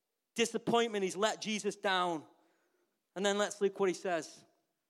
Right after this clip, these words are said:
Then the disciples whom Jesus loved, who, sorry, the disciple, probably John, said to Peter,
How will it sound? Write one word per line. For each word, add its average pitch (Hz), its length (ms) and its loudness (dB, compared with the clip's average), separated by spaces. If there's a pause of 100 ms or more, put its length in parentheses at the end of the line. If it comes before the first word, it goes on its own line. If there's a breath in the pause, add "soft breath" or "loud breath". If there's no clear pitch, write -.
(2250)
Then 202 140 2
the 214 80 4
disciples 190 540 0
whom 190 160 -4
Jesus 185 440 -4
loved, 185 420 2 (880)
who, - 120 -6
sorry, 170 240 -2
the 196 180 6
disciple, 160 640 -4 (680)
probably 185 380 0
John, 156 360 0 (500)
said 202 260 -2
to - 80 -4
Peter, 180 460 -4